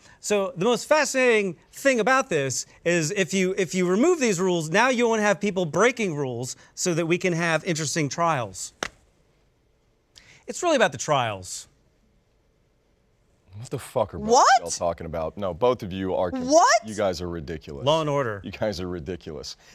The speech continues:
Speaker 3: No,
Speaker 2: You,
Speaker 3: fuck you.
Speaker 2: these,
Speaker 3: We're
Speaker 2: no, no. These players should get paid, and I'm not saying they should get paid a lot. I think you could start at a stipend.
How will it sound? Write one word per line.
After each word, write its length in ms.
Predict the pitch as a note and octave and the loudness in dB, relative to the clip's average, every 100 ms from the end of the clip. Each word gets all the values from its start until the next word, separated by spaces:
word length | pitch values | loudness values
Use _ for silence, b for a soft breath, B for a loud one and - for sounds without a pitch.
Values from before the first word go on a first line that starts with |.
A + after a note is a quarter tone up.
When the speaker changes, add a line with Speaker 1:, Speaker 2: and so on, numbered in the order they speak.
| b | b
Speaker 3:
No, 180 | A#3+ A3 | 0 0
Speaker 2:
You, 40 | |
Speaker 3:
fuck 360 | F3+ - F4 E4+ | 0 0 0 0
you. 180 | A#3+ F3+ | -4 0
Speaker 2:
these, 80 | B3 | 4
Speaker 3:
We're 240 | C4+ C4+ - _ | 4 0 -6 _
Speaker 2:
no, 280 | C3 B2+ D#2+ - | -2 -2 -2 -4
no. 220 | A#2+ - - | -4 -4 -6
These 260 | A2+ C#3+ | -4 -4
players 420 | - - C#3+ A#2 | -2 0 2 2
should 280 | - - F#2+ | 0 -4 -4
get 180 | D#2 F#2 | -6 -6
paid, 320 | - G#2+ E2 | -6 -8 -6
and 100 | E2 | -2
I'm 200 | A2+ B2+ | 0 2
not 180 | B2 A2+ | 2 0
saying 180 | - A2+ | -2 -4
they 100 | G#2+ | -4
should 160 | - | -4
get 180 | G2 F#2+ | -4 -6
paid 320 | - A2+ A2 | -4 0 0
a 80 | G2 | 0
lot. 400 | F2+ G2 G#2 G#2 B B - | 0 2 2 2 B B -2
I 80 | A#2 | 0
think 240 | B2+ A#2 | 0 -2
you 80 | G#2 | -2
could 180 | A2+ D#2+ | -4 -4
start 420 | - B2 A#2 G#2+ | -2 2 4 2
at 240 | - G#2 G2 | 2 2 0
a 100 | F#2+ | -4
stipend. 760 | E2+ - - A2+ A2+ B2 A#2+ - | -6 -6 0 0 2 0 -2 -6